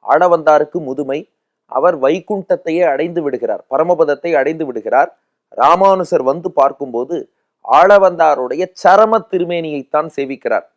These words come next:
பொதுவாக நமக்கெல்லாம் உயிர் நீங்கிய உடல்னு சொல்லுவோம் இல்லையா, அது ஆச்சாரியர்களுக்கு சரம திருமேனி என்று சொல்வார்கள்.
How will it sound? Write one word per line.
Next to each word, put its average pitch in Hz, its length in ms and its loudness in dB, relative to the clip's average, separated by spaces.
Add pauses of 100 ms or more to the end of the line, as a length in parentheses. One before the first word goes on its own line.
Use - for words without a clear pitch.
பொதுவாக 151 400 2
நமக்கெல்லாம் 147 520 -4
உயிர் 156 260 -4
நீங்கிய 156 360 -4
உடல்னு 143 340 -4
சொல்லுவோம் 127 360 -10
இல்லையா, 127 440 -4 (260)
அது 127 180 -4
ஆச்சாரியர்களுக்கு 165 960 0
சரம 190 360 0
திருமேனி 160 560 -6
என்று 135 220 -10
சொல்வார்கள். 123 580 -4